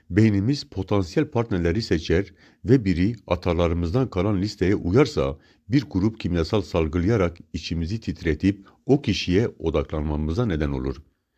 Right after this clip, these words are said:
Buna ister cinsellik deyin, ister aşk. Eşleşme yolunda çağlar öncesinde kalma bir basamaktır bu. Karşılaşma, eşleşme, üreme konularını işleyen beyin programının kapıları artık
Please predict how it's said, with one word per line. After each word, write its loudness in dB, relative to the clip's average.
Buna 6
ister 0
cinsellik -2
deyin, 0
ister -2
aşk. -2
Eşleşme 2
yolunda 2
çağlar 0
öncesinde -2
kalma -2
bir -4
basamaktır -2
bu. -6
Karşılaşma, 0
eşleşme, -2
üreme 4
konularını 0
işleyen -2
beyin 0
programının -2
kapıları 0
artık 0